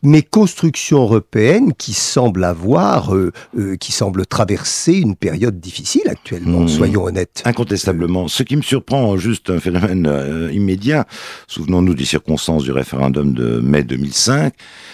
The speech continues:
Speaker 2: et, euh, je pense qu'en dehors du contexte local et national, autour de l'Europe sociale, plus de social, moins de social dans l'Europe, il y avait un un thème qui était abordé, c'était l'élargissement excessif de l'Europe.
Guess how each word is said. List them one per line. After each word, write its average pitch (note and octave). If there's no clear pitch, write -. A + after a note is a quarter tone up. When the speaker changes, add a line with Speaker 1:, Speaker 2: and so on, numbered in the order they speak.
Speaker 2:
et, F2+
euh, F#2+
je -
pense C#3
qu'en F2+
dehors G2
du D2+
contexte -
local D#2
et A#1+
national, F2
autour C2
de A1
l'Europe A#1
sociale, C#2
plus C2
de B1+
social, C2
moins C2+
de -
social C2
dans C2
l'Europe, G2
il -
y -
avait E2
un A#2+
un F#2
thème G#2+
qui -
était F#2
abordé, F2
c'était -
l'élargissement G2
excessif -
de C#2+
l'Europe. B1+